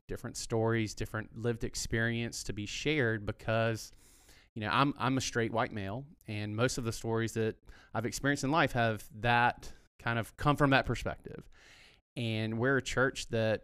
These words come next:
their priorities are, we believe in diversity, um, authenticity, and asking tough questions, and being hospitable, and creating an inclusive community. And so if we're gonna do those things well,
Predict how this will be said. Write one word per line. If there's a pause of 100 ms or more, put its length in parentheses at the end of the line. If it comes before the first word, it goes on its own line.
(100)
their
priorities
are,
we
believe
in
diversity, (640)
um,
authenticity,
and
asking
tough
questions,
and
being
hospitable,
and (720)
creating
an
inclusive
community.
And
so
if
we're
gonna
do
those
things
well,